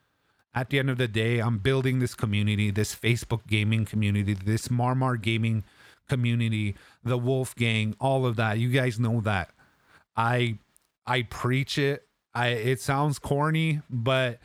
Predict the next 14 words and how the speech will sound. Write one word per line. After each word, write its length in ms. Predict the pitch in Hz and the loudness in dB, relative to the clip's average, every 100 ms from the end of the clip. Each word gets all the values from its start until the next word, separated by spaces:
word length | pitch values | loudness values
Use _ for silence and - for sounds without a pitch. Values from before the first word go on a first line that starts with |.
| - - - _ | -20 -20 -20 _
if 200 | 127 127 | -2 0
I 140 | 139 147 | 0 0
can 240 | 160 151 | 0 0
encourage 440 | 151 135 156 151 | 0 0 0 0
you 60 | 139 | 0
guys 260 | 143 151 - | 0 0 -2
to 120 | 147 | -4
believe 420 | 123 123 123 160 | 0 0 2 0
that, 380 | 165 202 196 143 | 0 0 0 0
then 240 | 127 139 | 2 2
I'm 200 | 127 135 | 0 0
winning. 480 | 123 135 143 101 87 - - _ - | 0 0 0 -2 -6 -12 -20 _ -4
I'm, 340 | 127 120 117 - | -2 0 -2 0
I'm 380 | 113 123 104 | 0 0 -2